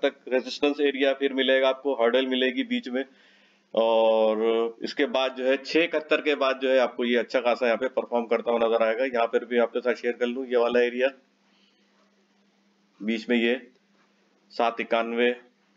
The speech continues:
और ये area है, ठीक है, जहाँ पहले भी आया था,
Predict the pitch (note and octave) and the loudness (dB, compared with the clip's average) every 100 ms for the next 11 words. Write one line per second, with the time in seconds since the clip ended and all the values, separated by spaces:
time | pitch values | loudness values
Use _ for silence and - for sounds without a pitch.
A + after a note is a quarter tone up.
0 | _ _ _ _ _ _ _ _ _ _ | _ _ _ _ _ _ _ _ _ _
1 | _ _ _ _ - - G#2+ G#2+ G#2+ G#2+ | _ _ _ _ -10 -4 0 0 0 0
2 | G#2+ - A#2 G#2 A2 A#2+ B2 A#2 A#2 A#2 | -2 -6 -12 -4 -2 0 -2 -2 -2 0
3 | A#2 A#2+ - _ _ _ _ _ _ _ | -2 -6 -18 _ _ _ _ _ _ _
4 | _ _ _ _ _ _ _ _ _ _ | _ _ _ _ _ _ _ _ _ _
5 | _ _ _ _ _ _ _ _ _ _ | _ _ _ _ _ _ _ _ _ _
6 | _ _ G3+ _ _ _ _ _ _ _ | _ _ _ _ _ _ _ _ _ _
7 | G#2 B2 A#2 A2+ A#2 A2 A2 A2+ G#2+ A#2+ | -6 -2 0 0 0 0 0 0 0 -2